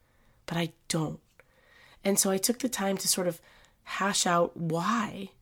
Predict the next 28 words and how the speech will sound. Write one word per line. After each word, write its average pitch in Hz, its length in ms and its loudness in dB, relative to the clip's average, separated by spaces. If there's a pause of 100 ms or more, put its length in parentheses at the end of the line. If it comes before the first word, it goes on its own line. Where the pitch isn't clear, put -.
(360)
I 185 160 4
don't 190 220 2
feel 165 220 2
burned 202 260 0
out 247 200 0
anymore. 160 400 -10 (640)
I 185 60 0
realized 208 500 6
that 190 160 0
there 190 160 0
are 190 60 0
some 190 160 -2
things 185 260 -2
that 180 120 -2
I 175 80 -2
have 180 200 -4
been 170 280 -2 (360)
doing 165 420 4
in 165 160 -2
my 165 140 2
life 165 460 -4 (420)
on 170 80 0
a 170 80 2
regular 170 420 0
basis 175 600 -4 (340)
that 165 140 -2
have 165 200 -4
changed 170 920 -2